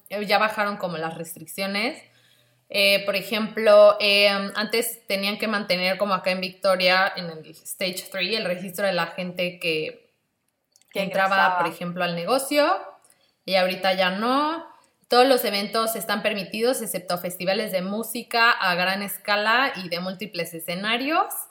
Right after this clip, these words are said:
Speaker 1: Los gimnasios están abiertos, la, eh, lo ideal es que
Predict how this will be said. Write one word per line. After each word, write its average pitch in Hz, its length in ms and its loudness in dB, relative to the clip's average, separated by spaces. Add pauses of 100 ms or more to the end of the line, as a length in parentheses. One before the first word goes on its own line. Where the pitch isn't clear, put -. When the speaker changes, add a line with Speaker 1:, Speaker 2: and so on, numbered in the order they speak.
(500)
Speaker 1:
Los 220 220 -2
gimnasios 262 800 2
están 233 300 -2
abiertos, 240 800 0
la, 202 180 2
eh, 185 540 0
lo 190 140 -4
ideal 196 280 0
es 220 120 -8
que 180 320 -4